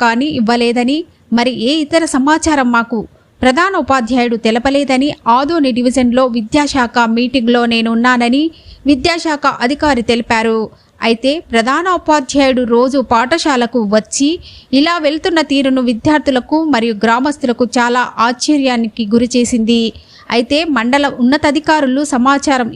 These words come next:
ఇవ్వడంతో ప్రధాన ఉపాధ్యాయుడు ఇలా విధుల పట్ల నిర్లక్ష్యం వ్యవహరిస్తున్నాడని కూడా, ఎటువంటి శాఖాపరమైన చర్యలు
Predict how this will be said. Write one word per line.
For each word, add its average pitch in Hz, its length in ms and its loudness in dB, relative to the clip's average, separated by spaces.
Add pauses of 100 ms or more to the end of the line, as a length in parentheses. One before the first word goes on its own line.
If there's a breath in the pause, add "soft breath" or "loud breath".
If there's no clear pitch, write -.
ఇవ్వడంతో 240 460 0 (420 soft breath)
ప్రధాన 339 440 2
ఉపాధ్యాయుడు 254 500 0 (140)
ఇలా 254 160 2 (120)
విధుల 285 260 0 (100)
పట్ల 240 200 -2 (100)
నిర్లక్ష్యం 254 500 0
వ్యవహరిస్తున్నాడని 240 920 0 (100)
కూడా, 240 200 2 (500 loud breath)
ఎటువంటి 285 480 0 (120)
శాఖాపరమైన 254 760 0 (140)
చర్యలు 247 300 0